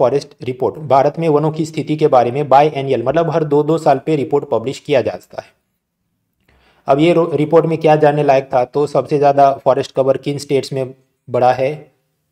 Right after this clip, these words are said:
आंध्र प्रदेश, तेलंगाना, ओडिशा, कर्नाटका, झारखंड, और सबसे ज़्यादा कहाँ कम हुआ है, तो अरुणाचल प्रदेश, मणिपुर, नागालैंड, मिजोरम, मेघालय। अब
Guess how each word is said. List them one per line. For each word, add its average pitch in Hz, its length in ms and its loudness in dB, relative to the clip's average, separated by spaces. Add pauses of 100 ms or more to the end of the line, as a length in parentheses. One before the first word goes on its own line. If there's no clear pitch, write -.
(140)
आंध्र 131 180 -4
प्रदेश, 135 320 0
तेलंगाना, 127 460 -2
ओडिशा, 120 380 -2
कर्नाटका, 117 460 -4
झारखंड, 101 400 -4 (460)
और 127 80 -4
सबसे 147 300 0
ज़्यादा 143 220 2
कहाँ 143 340 -2
कम 147 140 2
हुआ 143 240 2
है, 160 200 -2
तो 156 120 0
अरुणाचल 135 360 -2
प्रदेश, 131 320 -2
मणिपुर, 131 320 -4
नागालैंड, 123 420 -2 (160)
मिजोरम, 117 320 -4
मेघालय। 98 440 -6 (1600)
अब 160 360 -4